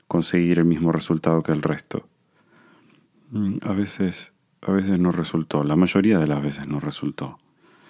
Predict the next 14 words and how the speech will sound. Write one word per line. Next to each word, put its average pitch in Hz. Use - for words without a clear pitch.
Si -
las 87
soluciones 104
no 101
atienden 98
a 85
la 85
multiplicidad 82
de 85
causas, 82
es 87
muy 95
probable 78
que 80